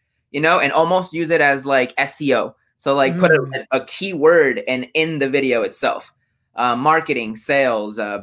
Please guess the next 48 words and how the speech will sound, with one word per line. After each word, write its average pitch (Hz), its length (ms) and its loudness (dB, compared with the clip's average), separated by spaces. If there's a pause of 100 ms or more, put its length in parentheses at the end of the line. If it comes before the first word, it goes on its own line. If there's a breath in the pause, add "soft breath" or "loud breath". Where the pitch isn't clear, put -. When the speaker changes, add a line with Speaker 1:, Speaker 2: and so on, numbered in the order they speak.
Speaker 1:
biz-, 127 320 0
uh, 110 220 0
business, 120 640 -4
uh, 104 180 -2
whatever, 156 420 4 (120)
whatever 151 280 2
you're, 123 300 0
you're 120 160 -6
trying 127 380 -4
to 113 420 -6 (240)
portray 123 400 0
out 90 220 -2
there. 92 200 -4 (360)
Um, 117 420 -2
make 156 160 0
sure 180 200 0
that 165 200 0
you 143 160 -4
drop 131 540 2 (140)
that 127 280 0
word 127 500 2 (180)
a 110 80 -2
lot 131 440 2
in 139 160 -4
your 131 260 -2
script, - 600 -4
right? 127 260 0
What, 113 160 -4
what 143 140 -2
you're 135 100 -2
saying, 110 460 -4
because 110 300 -8
the, 117 260 -4 (160 soft breath)
the 127 160 -6
algorithm 143 540 2
will 110 100 -6
pick 139 220 -6
it 135 80 2
up 139 120 0
and 127 120 -6
be 127 60 -2
like, 120 180 -2
"Ah, 139 220 4
this, 135 260 -6
this 135 220 -6
video 170 320 6
is 147 100 4
about 139 360 2